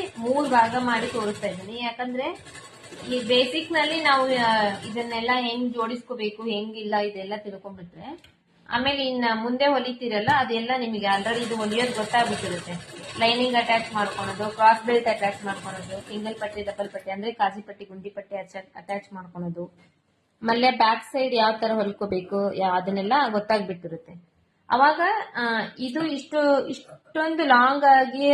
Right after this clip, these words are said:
ವಿಡಿಯೋ ಮಾಡೋ ಅವಶ್ಯಕತೆ ಇರಂಗಿಲ್ಲ ನಿಮಗೆ, ಕ್ಲಾಸಸ್, ಕ್ಲಾಸ್‌ದು ವಿಡಿಯೋ. ಅವಾಗ ನೀವು ಬೇಗ ಬೇಗ ನೀವು ಕೂಡ ಅರ್ಥ ಆಗುತ್ತೆ. But ಇದು ಫಸ್ಟ್ ಟೈಮ್ ಅಲ್ವಾ, ಫಸ್ಟ್ ಇದನ್ನ ಅರ್ಥ ಮಾಡ್ಸೋದು ಬಹಳ ಇಂಪಾರ್ಟೆಂಟ್.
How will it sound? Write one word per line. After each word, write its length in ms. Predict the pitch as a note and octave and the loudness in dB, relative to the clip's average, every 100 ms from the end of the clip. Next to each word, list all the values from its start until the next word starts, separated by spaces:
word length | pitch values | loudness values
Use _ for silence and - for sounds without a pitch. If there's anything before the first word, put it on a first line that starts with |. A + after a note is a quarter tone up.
| C4 A3 A3+ | 6 4 2
ವಿಡಿಯೋ 240 | A3+ B3 | 4 4
ಮಾಡೋ 320 | A#3 A3+ G#3 | 4 2 4
ಅವಶ್ಯಕತೆ 480 | G#3+ G3+ G#3 A3 G#3 | 4 2 -2 -6 -4
ಇರಂಗಿಲ್ಲ 260 | F#3+ F#3 F3+ | -4 -4 -6
ನಿಮಗೆ, 260 | F3+ F3+ | -8 -10
ಕ್ಲಾಸಸ್, 600 | F3+ G3+ G3+ G#3 G#3 - | 2 2 2 -4 -10 -10
ಕ್ಲಾಸ್‌ದು 420 | G#3 G#3 G3+ F#3+ F#3 | 4 4 4 -2 -4
ವಿಡಿಯೋ. 320 | F3+ F3+ F#3 | -4 -4 -4
ಅವಾಗ 480 | C4 G3+ A3+ B3 D4+ E4 A#3+ | -2 0 2 4 4 2 2
ನೀವು 200 | A#3+ A#3 | 0 0
ಬೇಗ 260 | A3 A3 B3 | 2 4 4
ಬೇಗ 200 | B3 A#3+ | 6 4
ನೀವು 260 | A#3 A3+ A#3+ | 4 2 2
ಕೂಡ 120 | B3 C4 | 6 6
ಅರ್ಥ 240 | G#3+ - | 6 0
ಆಗುತ್ತೆ. 460 | F#3 E3+ - - _ _ - - _ A3 | -2 -4 -10 -20 _ _ -20 -20 _ 4
But 220 | C4 C#4 | 4 4
ಇದು 180 | C4 D4 | 0 6
ಫಸ್ಟ್ 600 | C4+ C4 - - E4+ E4+ | 6 6 0 -6 -4 2
ಟೈಮ್ 300 | C#4+ C4+ B3+ | 2 4 4
ಅಲ್ವಾ, 440 | A#3+ D#4+ D4 C4 | 4 2 2 2
ಫಸ್ಟ್ 460 | B3+ - D4+ C#4 B3+ A3 | 0 -2 0 2 0 -6
ಇದನ್ನ 280 | A#3+ D4+ D4+ | -4 0 2
ಅರ್ಥ 200 | B3+ C4 | 2 2
ಮಾಡ್ಸೋದು 380 | C4 A#3 A#3 B3+ | 2 2 0 0
ಬಹಳ 140 | A3 G#3 | 2 2
ಇಂಪಾರ್ಟೆಂಟ್. 960 | G3+ F3+ F#3+ F#3 E3+ E3 G#3 E4 G#4+ | 0 -2 -4 -4 -8 -6 -4 -6 -8